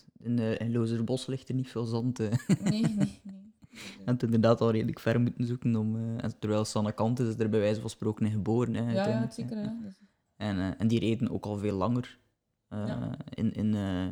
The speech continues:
Speaker 1: op dat niveau. Eh, je hebt dat pas later gedaan uiteindelijk. Ik weet niet hoe, hoe oud jij toen waart, jaar of twintig veronderstel ik, of iets ouder zelfs al.
Speaker 2: Goh, ehm, ja, het zal zoiets geweest zijn, op
Speaker 1: Ja, ja,
Speaker 2: twintig.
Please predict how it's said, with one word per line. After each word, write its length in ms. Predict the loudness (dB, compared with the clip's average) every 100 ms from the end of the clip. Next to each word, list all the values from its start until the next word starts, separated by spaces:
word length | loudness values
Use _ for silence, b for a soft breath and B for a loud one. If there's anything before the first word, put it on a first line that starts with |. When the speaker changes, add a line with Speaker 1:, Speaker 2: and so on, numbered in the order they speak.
| -4
Speaker 1:
op 220 | -4 -2
dat 120 | 0
niveau. 440 | 0 0 0 0 -2 b b b b b
Eh, 220 | -12 -10 -8
je 60 | -6
hebt 160 | -6 -8
dat 180 | -14
pas 220 | -10 -10 -4
later 300 | -2 -2 -6
gedaan 220 | -6 -6
uiteindelijk. 400 | -6 -6 -6 -8
Ik 120 | -6
weet 100 | -2
niet 100 | -2
hoe, 160 | -2 -6
hoe 160 | -8 -8
oud 140 | -8
jij 220 | -6 -8
toen 160 | -6 -6
waart, 200 | -6 -8
jaar 160 | -6 -6
of 100 | -6
twintig 340 | -4 -6 -6 -16
veronderstel 500 | -18 -18 -16 -10 -10
ik, 120 | -10
of 80 | -12
iets 200 | -10 -6
ouder 280 | -4 -4 -4
zelfs 240 | -4 -6
al. 220 | -8 -10 -12 b b b b _ _ _ _ _
Speaker 2:
Goh, 200 | -12 -12 -12
ehm, 100 | -20 -18 -20 -20 _ _ _ _ _ _ _ _
ja, 80 | -10
het 140 | -10 -6
zal 140 | -6
zoiets 260 | -4 -6 -10
geweest 220 | -20 -20
zijn, 180 | -20 -16
op 100 | -6
Speaker 1:
Ja, 60 |
ja, 80 | -4
Speaker 2:
twintig. 220 | -2 -4